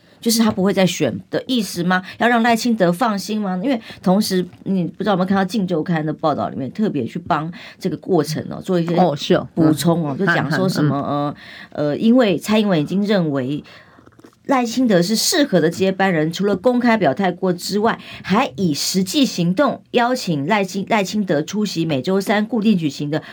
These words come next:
Speaker 1: 国安首长早餐会，参与军政大事，交棒意味浓厚。你信吗？
Speaker 2: 嗯。
Speaker 1: 所以这是两个安心，一个让他参加国安会议，一个让陈建仁公开宣誓，这是他最后一个政务公职。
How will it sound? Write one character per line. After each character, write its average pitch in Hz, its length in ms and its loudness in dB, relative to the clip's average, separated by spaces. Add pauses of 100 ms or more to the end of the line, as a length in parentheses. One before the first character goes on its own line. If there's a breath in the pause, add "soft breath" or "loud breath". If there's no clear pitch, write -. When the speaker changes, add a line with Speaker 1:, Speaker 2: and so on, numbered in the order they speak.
(100)
Speaker 1:
国 180 240 4
安 233 340 0
首 180 220 2
长 147 260 -2
早 127 200 0
餐 196 280 0
会， 202 220 2 (140 loud breath)
参 240 280 2
与 226 120 0
军 254 260 -2
政 254 220 0
大 190 260 -2
事， 180 240 -2 (140)
交 233 240 4
棒 220 320 -2
意 214 160 4
味 185 160 6
浓 151 240 -2
厚。 175 320 0 (160 soft breath)
你 185 100 6
信 262 240 4
吗？ 202 260 2
Speaker 2:
嗯。 - 140 -18
Speaker 1:
所 294 100 4
以 269 40 2
这 - 40 4
是 294 140 2
两 185 240 0
个 160 80 -2
安 202 240 -2
心， 214 220 -4
一 202 40 0
个 170 80 2
让 196 140 2
他 196 100 2
参 190 220 0
加 185 220 0
国 165 200 0
安 160 200 0
会 170 160 -2
议， 127 160 -6 (100)
一 220 120 0
个 - 220 0 (320 loud breath)
让 208 220 2
陈 180 180 4
建 190 160 0
仁 160 140 0
公 208 160 -2
开 190 180 2
宣 185 240 0
誓， 175 160 -2
这 175 120 -2
是 175 80 -4
他 170 120 0
最 175 200 0
后 170 100 4
一 156 80 2
个 147 160 -2
政 180 240 0
务 160 100 -2
公 139 280 0
职。 - 160 -10